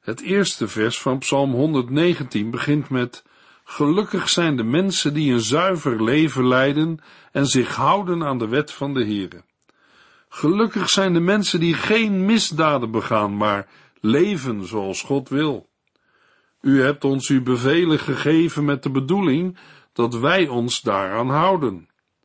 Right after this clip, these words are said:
Vers zeven tot en met elf. "Met een eerlijk en oprecht hart zal ik u prijzen, als ik anderen les geef over rechtvaardige wetten.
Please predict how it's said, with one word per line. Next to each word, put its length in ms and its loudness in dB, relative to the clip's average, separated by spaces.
Vers 300 -10
zeven 380 0
tot 220 -6
en 80 -8
met 180 -8
elf. 480 -4
"Met 200 -4
een 220 -2
eerlijk 520 0
en 160 -2
oprecht 560 -2
hart 260 -2
zal 200 2
ik 140 -6
u 100 -4
prijzen, 720 0
als 240 0
ik 220 -2
anderen 580 0
les 300 2
geef 480 -2
over 380 -2
rechtvaardige 840 0
wetten. 500 -4